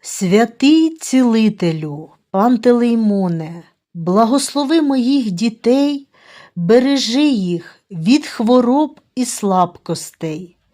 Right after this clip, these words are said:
укріпи їх тіла та очисти серця.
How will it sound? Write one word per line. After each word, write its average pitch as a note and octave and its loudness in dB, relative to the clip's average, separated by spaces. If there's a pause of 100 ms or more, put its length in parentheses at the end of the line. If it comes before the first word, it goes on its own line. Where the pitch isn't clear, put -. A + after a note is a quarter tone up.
(400)
укріпи C4 0
їх C#4 2
тіла A3 0 (440)
та A#3 4
очисти B3 -2
серця. F3+ -6